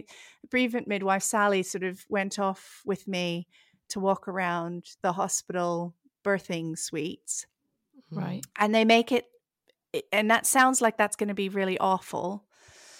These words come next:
Speaker 1: But for me, and for some people that it probably would be, it would be. Um, but it actually started to normalize everything. It was
Speaker 3: Yeah.
Speaker 1: just kinda like, "Okay, I'm gonna have her. I'm gonna have
Speaker 2: Mm.
Speaker 1: this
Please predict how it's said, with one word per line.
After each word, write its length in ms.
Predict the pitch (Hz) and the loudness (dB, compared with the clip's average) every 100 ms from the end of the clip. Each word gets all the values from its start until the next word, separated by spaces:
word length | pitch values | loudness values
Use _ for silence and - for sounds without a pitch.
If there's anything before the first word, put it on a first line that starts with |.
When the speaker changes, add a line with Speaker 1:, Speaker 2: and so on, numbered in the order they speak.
| - _ _ _ | -20 _ _ _
Speaker 1:
But 160 | 220 220 | -8 -6
for 120 | - | 0
me, 160 | 247 254 | 4 6
and 160 | 214 202 | 6 4
for 140 | 254 | 0
some 180 | 233 277 | 2 2
people 240 | 233 226 214 | 2 2 2
that 140 | - _ - | 0 _ -2
it 280 | 202 - - | -2 -2 -6
probably 280 | 214 196 196 | -4 -2 -2
would 200 | 208 208 | -2 -2
be, 100 | 175 | -2
it 80 | 190 | -2
would 180 | 196 - | -4 -4
be. 300 | - 180 - | -6 -6 -8
Um, 420 | - 185 180 180 180 | -4 -2 -4 -8 -8
but 180 | 220 - _ _ _ - | -8 -8 _ _ _ -2
it 140 | 233 - | 0 0
actually 360 | - - 247 | -2 -4 -6
started 400 | - 226 214 208 | -2 -2 0 -2
to 80 | 208 | -4
normalize 1000 | 208 208 220 220 220 226 254 - - - - _ _ _ - | -2 0 0 0 0 0 -4 -6 -8 -10 -16 _ _ _ -4
everything. 640 | 240 254 - 269 285 294 _ - | -2 -4 -6 -6 -6 -8 _ -4
It 120 | 220 | 0
was 160 | 208 185 | 4 2
Speaker 3:
Yeah. 20 | |
Speaker 1:
just 180 | 170 - | 2 0
kinda 180 | 214 208 | 2 2
like, 180 | 208 - 262 | 0 -2 -2
"Okay, 520 | 269 233 208 202 208 _ _ _ | 0 0 0 0 -6 _ _ _
I'm 160 | 214 214 | -2 0
gonna 140 | 208 196 | 0 0
have 480 | 190 185 - - _ _ _ - | 0 -2 -8 -20 _ _ _ -6
her. 260 | 151 - - _ _ | -4 -4 -10 _ _
I'm 80 | 196 | -8
gonna 120 | 190 | -4
have 200 | 185 180 | -2 -2
Speaker 2:
Mm. 100 | 147 - | -4 -8
Speaker 1:
this 320 | 170 - - | -10 -8 -12